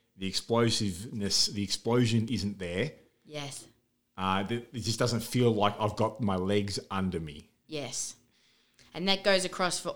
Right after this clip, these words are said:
Speaker 2: all, all training for that cardio. So,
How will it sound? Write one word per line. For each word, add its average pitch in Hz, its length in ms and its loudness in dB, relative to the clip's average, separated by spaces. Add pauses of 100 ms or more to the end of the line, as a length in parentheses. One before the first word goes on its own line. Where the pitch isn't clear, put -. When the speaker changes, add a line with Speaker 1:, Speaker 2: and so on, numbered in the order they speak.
Speaker 2:
all, 175 580 2 (1160)
all 190 460 2
training 165 680 0
for - 160 -14
that 160 220 -4
cardio. 160 520 -2 (180)
So, 160 300 -2